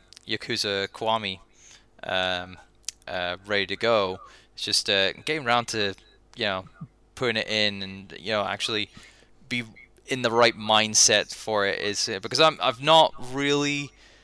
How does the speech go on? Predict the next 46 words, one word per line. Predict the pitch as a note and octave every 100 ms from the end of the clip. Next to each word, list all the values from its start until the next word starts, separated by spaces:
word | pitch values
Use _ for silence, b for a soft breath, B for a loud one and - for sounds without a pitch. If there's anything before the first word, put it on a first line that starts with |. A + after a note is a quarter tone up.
| b _ _
dabbled | - B2+ B2+ C3 C3
too | D3 C#3
much | C#3+ C#3+ -
into | D3 C#3+ - C#3+
the | B2+
series, | - C#3 C#3 C#3 C3+ A#2+
and, | A2 G#2
uh, | G#2
I've | G#2
not | B2 A#2
really | F#2+ A#2 A#2 G#2+ -
wanted | A2+ A2+ A2+
to | - A#2+ A#2 G#2+ - - -
get | A#2+ F#2+
into | A#2 - A#2
it, | A2
but | G2+ A#1+ F#2+
I, | - A#2+
I |
know | B2+ C3+ C3 B2+ B2+
a | G2+
lot | A2+
of | G2
people | A#2+ G#2+
have | A2 G#2+
a |
lot | G#2 F#2
of | G#2
love | A#2+ B2
for | C3
this | B2+
series. | - B2 A#2 A2+ G2+
A | G#2
lot | D#2+
of | -
people | A2+ G#2+
have, | G#2 G2+ - B B B B -
uh, | G2+ G2
a | -
lot | G#2+
of, | F#2+ -
uh, | G#2+ G#2+ C#2+
because | - A#2+ - B -
I | D3+
always | D#3+ A#2
wrote, | B2+ B2